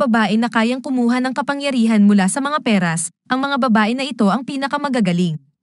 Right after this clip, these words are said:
Nalaman lamang ni Yuki ang mga alingaw-ngaw tungkol sa Demon Defense Force, ngunit ang pagkitang ito ng kanilang aksyon ay kahanga-hanga para sa kanya.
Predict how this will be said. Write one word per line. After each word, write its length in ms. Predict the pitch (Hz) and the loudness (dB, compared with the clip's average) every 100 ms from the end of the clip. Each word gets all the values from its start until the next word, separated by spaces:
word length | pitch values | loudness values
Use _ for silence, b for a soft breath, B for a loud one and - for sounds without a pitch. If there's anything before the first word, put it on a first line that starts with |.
| _ _ _ _ _ - | _ _ _ _ _ -4
Nalaman 400 | 240 226 220 269 | 2 4 2 0
lamang 320 | 302 247 277 302 | 0 0 0 -4
ni 240 | 285 254 | -2 -2
Yuki 240 | 214 226 | 0 2
ang 80 | 214 | 2
mga 240 | 240 247 226 | 2 2 2
alingaw-ngaw 480 | 240 226 214 208 | 2 2 4 2
tungkol 320 | 208 254 240 240 | 2 -2 -2 0
sa 160 | 311 | 2
Demon 320 | 226 233 262 | 2 2 0
Defense 400 | 277 254 208 208 | -2 0 0 0
Force, 400 | - 190 165 - - _ | 0 0 0 -4 -10 _
ngunit 240 | 233 240 240 | 2 2 2
ang 80 | 240 | 0
pagkitang 400 | 240 226 226 233 | 0 0 0 0
ito 240 | 240 214 | 2 4
ng 160 | 208 226 | 4 4
kanilang 320 | 240 226 220 | 2 4 2
aksyon 480 | 262 320 - 196 190 | 0 -2 2 2 2
ay 80 | 240 | 0
kahanga-hanga 720 | 269 262 269 277 233 240 240 | 0 0 -2 0 2 2 2
para 240 | 262 254 | 0 0
sa 80 | 269 | -2
kanya. 480 | 285 196 175 180 | 0 2 2 0